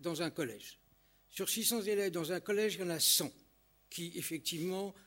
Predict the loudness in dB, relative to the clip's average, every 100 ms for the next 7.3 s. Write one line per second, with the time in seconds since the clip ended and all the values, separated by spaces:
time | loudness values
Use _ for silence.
0 | -20 _ _ -20 -6 0 2 4 4 4
1 | 2 -2 -2 2 2 0 -6 -14 _ _
2 | _ -4 0 2 0 0 4 4 4 0
3 | -10 -20 -20 _ -6 -2 -2 0 0 2
4 | 0 0 4 4 4 4 4 4 2 0
5 | 2 0 0 0 -4 -10 -18 -18 -4 2
6 | 4 6 6 6 2 -2 -2 0 -2 -2
7 | -8 -14 -20